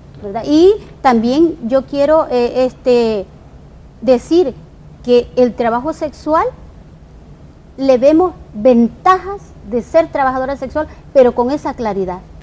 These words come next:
Y hay desventajas como cualquier otros trabajos. ¿Cuáles son las desventajas que nosotros vemos? Una es que podemos agarrar V I H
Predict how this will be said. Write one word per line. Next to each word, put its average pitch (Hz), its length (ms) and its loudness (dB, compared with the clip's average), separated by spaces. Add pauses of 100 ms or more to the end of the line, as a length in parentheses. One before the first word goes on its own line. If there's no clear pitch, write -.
(180)
Y 269 200 2
hay 277 140 2
desventajas 320 680 -4
como 262 260 -2
cualquier 262 340 -4
otros 302 260 -4
trabajos. 311 480 -6 (1040)
¿Cuáles 349 320 2
son 359 160 -4
las 349 100 -2
desventajas 311 540 -4
que 285 100 -6
nosotros 277 420 -4
vemos? 370 300 0 (280)
Una 453 280 2
es 359 60 -4
que 262 120 -2
podemos 277 440 -4
agarrar 262 400 -10
V 226 140 -4
I 226 200 0
H 254 100 -6